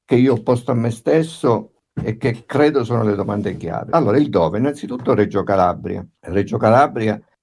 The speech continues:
sapete bene che nell'agosto del duemilasette, eh, c'è stata la dra-, la strage di Duisburg, eh, che, eh, ha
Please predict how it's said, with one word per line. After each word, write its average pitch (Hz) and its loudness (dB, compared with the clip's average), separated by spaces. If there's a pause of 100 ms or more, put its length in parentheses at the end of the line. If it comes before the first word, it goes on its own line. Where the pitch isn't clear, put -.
sapete 120 0
bene 143 2
che 120 -2
nell'agosto 113 0
del 110 -4
duemilasette, 110 -2
eh, 107 2
c'è 104 -6
stata 107 -2
la 101 0
dra-, 101 -6
la 104 -6
strage 98 -4
di 101 0
Duisburg, 131 -2
eh, 104 0
che, 110 2
eh, 107 0 (360)
ha 117 2